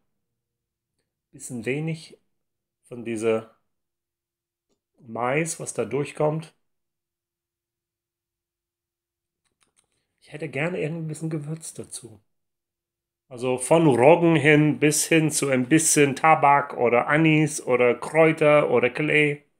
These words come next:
Nix. Bisschen mehr davon wär gut gewesen. Also jetzt habe ich wirklich diese Vanille, diese Karamell. Also so mit Honig wär ich zufrieden. Das ist auch nicht da drin.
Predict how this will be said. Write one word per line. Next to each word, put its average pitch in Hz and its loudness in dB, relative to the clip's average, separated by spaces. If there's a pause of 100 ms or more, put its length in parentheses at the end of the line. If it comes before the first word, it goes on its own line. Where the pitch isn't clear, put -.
(140)
Nix. - -10 (1120)
Bisschen 165 -12
mehr 143 -12
davon 101 -8
wär 110 -6
gut 104 -14
gewesen. 98 -18 (840)
Also 117 -10
jetzt 151 -4
habe 151 2
ich 131 -6
wirklich 147 -4
diese 113 -2
Vanille, 160 4
diese 117 -8
Karamell. 131 4 (840)
Also 165 -18
so 180 2
mit 185 -4
Honig 233 4
wär 107 -2
ich 101 -10
zufrieden. 104 -8
Das - -10
ist - -12
auch 170 0
nicht 127 -2
da 101 -2
drin. 87 -10